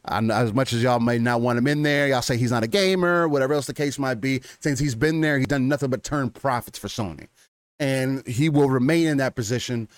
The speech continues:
until further notice. That's why I, I personally feel Hermen Hulst has come out more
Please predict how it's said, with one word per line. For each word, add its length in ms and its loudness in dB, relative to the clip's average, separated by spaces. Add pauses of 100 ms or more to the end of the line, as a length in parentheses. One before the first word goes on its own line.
(160)
until 920 0
further 260 0
notice. 480 -4 (220)
That's 160 -6
why 320 0 (100)
I, 300 0 (160)
I 140 2
personally 320 -4
feel 180 -2
Hermen 260 -4
Hulst 220 -4
has 100 -18
come 220 -4
out 160 -2
more 640 2